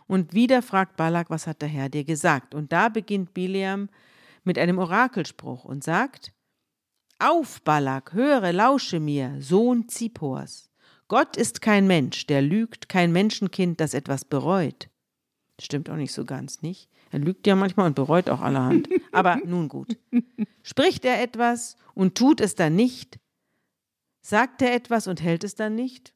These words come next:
Speaker 1: Klammer auf, ja, Klammer zu.
Speaker 2: <laughs>
Speaker 1: Sieh her, ich habe es übernommen zu segnen, so muss ich segnen. Ich kann's nicht widerrufen. Man erblickt kein Übel in Jakob, man sieht kein Unheil in Israel. Jahwe, sein Gott,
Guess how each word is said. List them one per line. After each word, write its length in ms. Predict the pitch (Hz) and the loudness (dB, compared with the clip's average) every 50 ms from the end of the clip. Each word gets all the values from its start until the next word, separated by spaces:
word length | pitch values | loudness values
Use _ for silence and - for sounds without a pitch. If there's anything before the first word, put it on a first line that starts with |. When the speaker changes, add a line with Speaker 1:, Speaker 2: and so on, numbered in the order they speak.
| _ _ | _ _
Speaker 1:
Klammer 300 | - 165 160 160 156 - | -12 -10 -8 -8 -8 -10
auf, 160 | 170 185 - _ _ - | -10 -12 -14 _ _ -6
ja, 400 | 185 175 147 135 123 117 - _ _ _ | -4 -2 -2 -2 -4 -8 -12 _ _ _
Klammer 300 | - - 147 147 147 262 | -6 -6 -4 -2 -2 -2
zu. 160 | - - - 143 | -4 -4 -4 -6
Speaker 2:
<laughs> 800 | 262 - - - 247 285 185 - _ _ _ _ _ - - - | -6 -6 -6 -10 -14 -14 -14 -16 _ _ _ _ _ -20 -20 -14
Speaker 1:
Sieh 240 | - - 269 285 | -2 2 4 6
her, 300 | 247 254 294 277 226 139 | 6 6 6 4 4 2
ich 120 | 139 139 175 | 0 0 2
habe 260 | 180 185 196 185 180 | 4 4 4 4 2
es 80 | 170 - | -2 -2
übernommen 600 | - 156 156 143 147 175 214 240 247 247 233 240 | -4 -4 -2 -2 0 2 2 4 4 2 0 -2
zu 140 | - 240 226 | -4 -4 -4
segnen, 600 | 185 196 214 202 - - 139 131 127 127 127 135 139 | -4 -4 -4 -4 -4 -6 -6 -6 -6 -6 -8 -8 -6
so 120 | 151 143 | -4 -2
muss 200 | 147 151 160 165 | -2 -2 -4 -6
ich 140 | 190 180 - | -8 -10 -8
segnen. 500 | - 190 170 - - 135 135 123 143 - _ _ _ _ _ - | -8 -8 -8 -8 -8 -10 -10 -10 -12 -16 _ _ _ _ _ -8
Ich 200 | - 175 147 - | -6 -6 -4 0
kann's 340 | - 226 269 285 269 - - | 2 2 4 2 2 0 0
nicht 240 | 254 240 247 - 214 | -2 -2 -2 -4 -2
widerrufen. 640 | 240 226 233 220 220 196 143 - - 87 85 131 - _ _ _ - - _ _ | 0 2 2 2 2 0 -2 -6 -10 -10 -12 -12 -14 _ _ _ -20 -20 _ _
Man 240 | 160 170 180 185 - | 0 2 2 2 2
erblickt 720 | 156 175 156 190 208 277 285 - - - - - - - - | 0 -2 0 0 0 0 -2 -2 -6 -16 -16 -16 -16 -12 -6
kein 320 | - 185 180 175 170 - | -2 0 2 2 0 0
Übel 380 | - - 226 240 208 226 226 - | 0 0 2 2 2 0 0 0
in 140 | 165 196 190 | 0 0 0
Jakob, 520 | 170 170 - - - - - 131 - - - _ _ _ _ _ | 0 -2 -4 -4 -6 -10 -12 -14 -14 -16 -20 _ _ _ _ _
man 240 | 170 180 185 190 180 | 2 4 4 4 4
sieht 400 | 156 185 247 285 285 - - - | 4 2 2 2 0 0 -4 -4
kein 240 | - 202 180 170 - | 0 2 2 4 6
Unheil 420 | - 208 196 180 180 185 185 - - | 6 6 6 6 4 2 2 2 0
in 140 | 196 185 - | 0 0 0
Israel. 600 | 202 185 - - 135 127 - - 131 139 143 - _ _ _ _ _ - | -2 -2 -4 -4 -6 -4 -4 -2 -4 -4 -6 -8 _ _ _ _ _ -6
Jahwe, 680 | 190 196 269 294 120 - - - 127 135 123 120 135 - | -2 0 2 2 0 -2 -6 -8 -10 -10 -10 -12 -14 -16
sein 460 | - - - 196 202 233 247 247 233 | -10 -4 -2 0 0 2 0 0 -2
Gott, 400 | - 175 135 127 _ - - - | -2 -2 -2 -2 _ -14 -20 -20